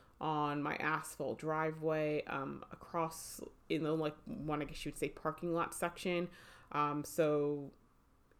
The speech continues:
I think they'll do better. I think, you know, they'll, um, it, it'll keep them warmer. I think I'll notice when, 'cause last year when the weather broke, it was like everything sprouted, like, all at the same time.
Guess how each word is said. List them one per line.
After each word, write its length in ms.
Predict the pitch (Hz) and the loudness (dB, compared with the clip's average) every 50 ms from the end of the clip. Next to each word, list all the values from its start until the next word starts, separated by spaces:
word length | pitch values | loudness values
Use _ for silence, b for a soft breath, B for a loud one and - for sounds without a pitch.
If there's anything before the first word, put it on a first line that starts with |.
| - - | -10 -4
I 100 | - 143 | -2 0
think 220 | 135 160 160 160 - | 0 0 0 0 2
they'll 220 | 156 151 160 156 | 4 4 4 4
do 440 | 151 151 160 160 147 143 143 143 143 | 2 0 0 0 2 2 2 0 0
better. 640 | 139 - 175 175 170 165 160 160 156 160 160 160 - - - | 2 4 6 6 8 8 6 6 4 2 2 -2 -4 -6 -6
I 80 | 151 | -6
think, 260 | 156 - 156 147 143 - - | -4 -2 -2 -2 -2 -4 -8
you 220 | - - - 151 | -6 -4 -2 -2
know, 260 | 147 147 - - 139 135 - | 0 0 -2 -2 -4 -4 -2
they'll, 380 | - 143 135 135 135 135 135 - - - _ _ _ _ _ _ _ _ _ _ - - - - - | 0 2 2 2 0 0 -4 -6 -12 -18 _ _ _ _ _ _ _ _ _ _ -20 -20 -18 -8 -4
um, 480 | 143 143 135 131 127 127 127 127 127 - - - - - - - - - - - - - - - - - - - - - - | -4 -2 -2 -2 -2 -4 -6 -6 -8 -10 -14 -20 -20 -20 -20 -20 -20 -20 -20 -20 -20 -20 -20 -20 -20 -20 -20 -20 -20 -12 -8
it, 160 | - 117 - - | -6 -6 0 4
it'll 180 | - 175 170 165 | 6 8 8 8
keep 280 | 165 - - 196 - - | 6 2 -2 -4 0 2
them 260 | 170 160 156 160 165 | 4 4 4 4 4
warmer. 600 | 170 170 175 180 170 175 170 170 165 165 170 - - | 4 4 4 4 4 6 6 6 6 4 4 2 2
I 100 | - 156 | 0 0
think 200 | 156 156 151 156 | 0 0 0 2
I'll 160 | 160 147 139 | 2 2 2
notice 440 | 156 151 143 147 151 151 151 - - B B B B B - | 2 0 2 2 2 2 2 0 -6 B B B B B 0
when, 200 | - 165 165 - | 2 2 2 2
'cause 200 | - 214 202 165 | 2 2 4 6
last 360 | 180 196 240 330 - - - | 8 8 8 6 4 2 2
year 80 | 226 202 | 2 4
when 100 | 170 165 | 4 4
the 60 | 156 | 4
weather 240 | 156 151 147 151 147 | 2 2 2 0 0
broke, 360 | 135 151 143 143 165 - - - | 2 2 2 2 2 0 -2 0
it 140 | 170 170 160 | 0 2 2
was 180 | 165 160 165 - | 0 0 2 4
like 220 | 156 151 147 - | 2 2 4 4
everything 460 | - 160 151 165 160 - 175 160 151 151 | 2 2 2 2 0 2 2 2 2 0
sprouted, 840 | - - - - - 151 143 143 143 139 139 135 135 135 131 - - - - - | -2 -6 -8 -4 -2 0 0 2 2 4 4 4 4 4 2 0 -6 -18 -12 -6
like, 240 | - - - - - - - - - _ _ | -2 -2 -2 -2 -4 -10 -20 -20 -20 _ _
all 180 | - 151 139 - | 2 4 4 4
at 60 | - | 2
the 60 | 135 | -2
same 240 | - - 147 139 139 | -4 -2 -2 0 -2
time. 400 | - - 170 156 139 123 131 156 | -2 -4 -2 0 0 2 0 -2